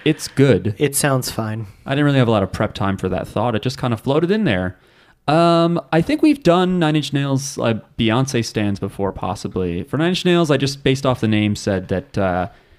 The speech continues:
Speaker 1: it would be something where if you touched anything metal, a bunch of nails would fly into you.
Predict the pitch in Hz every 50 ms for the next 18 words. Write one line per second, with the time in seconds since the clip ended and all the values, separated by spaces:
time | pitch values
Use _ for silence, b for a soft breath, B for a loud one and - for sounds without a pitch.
0 | b b b _ - 113 110 113 110 - 139 127 120 123 120 117 110 107 - 113
1 | - - 151 143 143 - - 160 165 185 170 185 165 151 143 139 135 135 135 117
2 | 117 117 113 - - 113 98 - - - - 95 98 101 104 101 - 107 101 -
3 | - - 110 104 101 101 104 - - 123 - 117 113 101 85 -